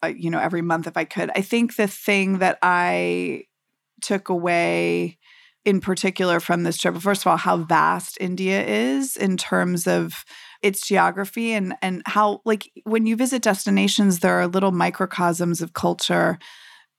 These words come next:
regional culture. Even in a country, obviously, like France, like Italy,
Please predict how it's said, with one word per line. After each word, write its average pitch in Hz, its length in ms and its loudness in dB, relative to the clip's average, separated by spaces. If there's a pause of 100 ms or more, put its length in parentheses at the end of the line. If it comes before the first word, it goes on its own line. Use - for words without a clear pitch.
regional 190 420 2
culture. 180 680 0
Even 254 200 0
in 254 140 4
a 247 60 2
country, 233 360 2
obviously, 208 380 0
like 196 220 -2
France, 196 560 0
like 185 240 -4
Italy, 196 520 0